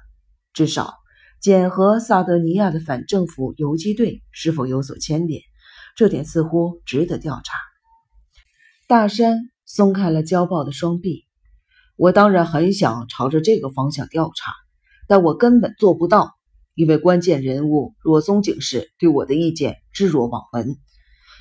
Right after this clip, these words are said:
公安方面的调查也不是我擅长的，不过如果警部肯助我一臂之力，那就另当别论了。”仓木的嘴角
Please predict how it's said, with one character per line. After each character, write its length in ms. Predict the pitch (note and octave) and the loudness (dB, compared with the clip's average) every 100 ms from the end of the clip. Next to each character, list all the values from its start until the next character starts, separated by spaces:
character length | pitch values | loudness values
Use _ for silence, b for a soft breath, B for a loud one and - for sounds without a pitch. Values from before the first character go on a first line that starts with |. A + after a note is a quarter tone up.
| b - | b 4
公 140 | G#3 | 6
安 180 | G3+ G3 | 6 6
方 160 | G3+ F#3 | 4 4
面 160 | E3 | 2
的 60 | D#3+ | 2
调 180 | F3 D#3 | 2 2
查 380 | - C3 C#3 - | 0 0 0 -2
也 100 | D3+ | -4
不 100 | C#3+ | -4
是 120 | D3+ C#3+ | -4 -4
我 140 | B2 | -6
擅 260 | - F#3 D3 | -4 -2 -2
长 160 | - - - | -8 -18 -20
的， 60 | _ _ _ _ _ | _ _ _ _ _
不 140 | - G3 | 2 4
过 120 | G3 | 4
如 140 | E3+ | 2
果 160 | F3+ A#3 | 4 4
警 320 | A#3+ E3+ - | 2 -2 -4
部 320 | - F#3+ C3 - | 2 2 2 -4
肯 200 | - C#3+ | -4 -2
助 180 | G#3+ D#3+ | 0 0
我 100 | B2+ | 0
一 180 | - D#3 | -4 -4
臂 180 | G3 D#3+ | -2 -2
之 140 | F#3 | -2
力， 300 | F3 E3 - _ _ - | -2 -2 -4 _ _ -2
那 160 | D#3+ | 0
就 360 | D3+ B2+ B2 B2+ | 2 -2 -4 -4
另 200 | E3 D3+ | 0 0
当 180 | C3+ C3+ | 0 -2
别 220 | C3+ A#2+ | -4 -4
论 180 | D#3 F3+ | 0 0
了。” 80 | - _ _ _ _ _ b b b b b b b _ _ _ | -2 _ _ _ _ _ b b b b b b b _ _ _
仓 260 | - D4 D4 | 2 4 4
木 140 | C#4 | 2
的 120 | F#3 | 0
嘴 320 | F3 D#3+ G3 | 0 0 0
角 240 | A#3 D3+ | 0 -2